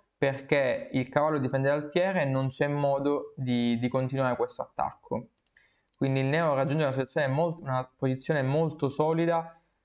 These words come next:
grazie a questa variante. Per esempio continua qualche altra mossa, qui dopo torre B uno c'è un tatticismo, magari al solito come allenamento vi dico di, vi suggerisco di la, mettere un attimo pausa e provare a risolverla.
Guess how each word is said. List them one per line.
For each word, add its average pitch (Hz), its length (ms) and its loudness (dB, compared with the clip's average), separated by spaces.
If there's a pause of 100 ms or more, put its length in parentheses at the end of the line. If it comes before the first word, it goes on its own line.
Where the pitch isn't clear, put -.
grazie 139 400 0
a 131 40 -2
questa 135 240 0
variante. 117 500 0
Per - 220 -2
esempio 135 340 0
continua 131 280 0
qualche 131 220 0
altra 139 220 -2
mossa, 160 640 0
qui 165 180 2
dopo 131 160 2
torre 143 220 2
B 156 80 0
uno 160 180 0
c'è 143 280 0
un 127 180 -2
tatticismo, 160 580 0
magari 123 420 2 (420)
al 123 200 2
solito 147 360 2
come 131 180 2
allenamento 135 760 0
vi 120 140 0
dico 135 320 0
di, 127 200 2 (300)
vi 131 140 -4
suggerisco 135 560 0
di 127 100 2
la, 120 120 2
mettere 139 340 -2
un 131 80 0
attimo 131 300 -2
pausa 139 520 2
e 117 60 -4
provare 131 340 2
a 135 40 0
risolverla. 165 920 0